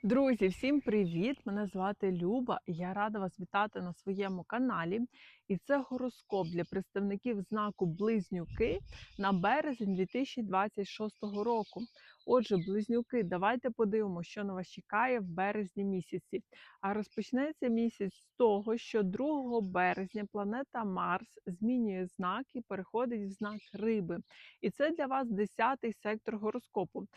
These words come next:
Що хочу сказати, Марс в такому становищі, м, це як знак його падіння, так? Це означає, що планета не є сильною, окей?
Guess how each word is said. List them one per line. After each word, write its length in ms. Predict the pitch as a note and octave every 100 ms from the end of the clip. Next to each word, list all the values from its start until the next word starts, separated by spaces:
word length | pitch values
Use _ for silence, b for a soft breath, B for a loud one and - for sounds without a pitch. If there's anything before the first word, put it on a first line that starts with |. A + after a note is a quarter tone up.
| B B
Що 140 | - F4
хочу 280 | D#4+ - C#4
сказати, 520 | C4 A#3+ G3 F#3 F3+
Марс 400 | F3+ A3 - - _ -
в 380 | G3+ - A3 - - -
такому 480 | G#3+ B3 C4 A#3
становищі, 920 | G#3 G#3+ G3+ G#3 C4 D#4+ E4 - -
м, 140 | A3 G3+ - G3+ F#3+
це 160 | A#3+
як 180 | A#3+ G#3+
знак 300 | G#3 B3 A3
його 220 | A3 G#3+ G#3 _ G3 -
падіння, 680 | G3 F3 A3+ G#3+ F#3 E3+ -
так? 240 | F#3+ G#3+ B3+ - B B B
Це 80 | B3+
означає, 460 | C#4 C4 C4 C#4 C4
що 160 | -
планета 500 | A#3 A3+ A3+ C4+ A#3+
не 160 | A3 A3
є 340 | G#3+ C4 D4 A#3+
сильною, 720 | - A#3+ G#3 F#3 E3+ E3+ F3 _ _ -
окей? 340 | - G#3+ C4+